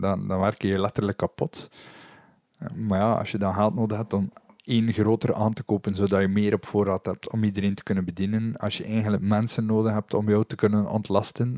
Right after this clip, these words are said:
maar dat er geen cash reserves zijn om die dingen te doen, omdat je, ja, hard wilde groeien en alles herinvesteert vanaf het moment dat het weer binnenkomt.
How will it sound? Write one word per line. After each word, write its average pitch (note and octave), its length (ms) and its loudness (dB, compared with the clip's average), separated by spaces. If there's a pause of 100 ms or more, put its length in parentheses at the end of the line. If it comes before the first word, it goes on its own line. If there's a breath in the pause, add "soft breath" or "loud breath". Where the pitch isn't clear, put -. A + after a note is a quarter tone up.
(140)
maar G#2 180 2
dat G#2 200 -2
er - 100 -6
geen G#2+ 340 0 (600 loud breath)
cash A2+ 280 4
reserves G#2 600 2
zijn A2 300 -2
om A2 100 -2
die G2+ 120 0
dingen G2+ 260 0
te F#2 160 -2
doen, A2+ 240 -2 (560 loud breath)
omdat G2+ 260 0
je, F#2+ 760 2 (120)
ja, F#2+ 300 -4
hard G#2+ 340 2
wilde G#2 280 2
groeien G#2 360 4
en G2 140 -6
alles G2+ 380 0
herinvesteert A2 880 -2
vanaf G2+ 240 2
het A2 100 -12
moment G#2 300 0
dat G2+ 100 -2
het - 100 -2
weer F#2 120 2
binnenkomt. A2+ 640 -4